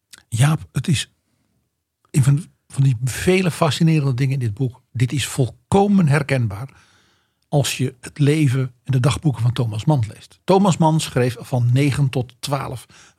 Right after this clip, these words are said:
waar hij ook was in zijn huizen, of het nou in München, in Zurich, in, in Princeton,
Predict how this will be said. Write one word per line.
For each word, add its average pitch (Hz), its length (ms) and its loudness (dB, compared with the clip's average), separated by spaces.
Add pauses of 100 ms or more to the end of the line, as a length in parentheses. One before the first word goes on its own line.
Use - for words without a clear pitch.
(160)
waar 170 320 2
hij 170 260 0
ook 160 180 -4
was - 360 -8 (1080)
in 147 200 4
zijn 135 200 0
huizen, 139 360 0
of 147 140 -6
het 127 100 -6
nou 127 220 -4
in 123 260 -2 (140)
München, 180 480 0
in 147 160 2
Zurich, 156 480 0 (300)
in, 143 440 2
in 131 200 0
Princeton, 139 580 2